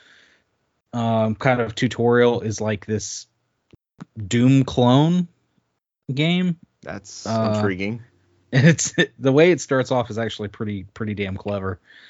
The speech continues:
Speaker 1: Um,
Speaker 2: Like two D and everything?
Speaker 1: Yeah.
Speaker 2: That's awesome.
Speaker 1: It's, it's actually, it's, it's pretty, it's pretty good.
Speaker 2: It's awesome.
Speaker 1: Uh, and then, like,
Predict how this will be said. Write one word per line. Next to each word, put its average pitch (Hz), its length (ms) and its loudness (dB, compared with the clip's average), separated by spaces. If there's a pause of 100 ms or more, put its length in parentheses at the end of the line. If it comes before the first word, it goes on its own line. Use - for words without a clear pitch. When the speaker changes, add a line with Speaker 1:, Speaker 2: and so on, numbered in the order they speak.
(540)
Speaker 1:
Um, 110 300 2
Speaker 2:
Like 104 200 4
two 156 180 4
D 156 220 4
and 127 80 2
everything? 180 500 0 (320)
Speaker 1:
Yeah. 110 340 2 (300)
Speaker 2:
That's 123 300 0
awesome. 127 680 2
Speaker 1:
It's, 107 60 -14 (220)
it's 117 120 -2
actually, 120 460 2
it's, 127 160 -4
it's 131 200 -4
pretty, 127 380 2
it's 135 240 -4
pretty 117 220 -4
good. 92 320 -6 (320)
Speaker 2:
It's - 80 -20
awesome. 80 420 -14 (220)
Speaker 1:
Uh, 117 520 4
and 120 220 0
then, 120 280 2
like, 107 260 0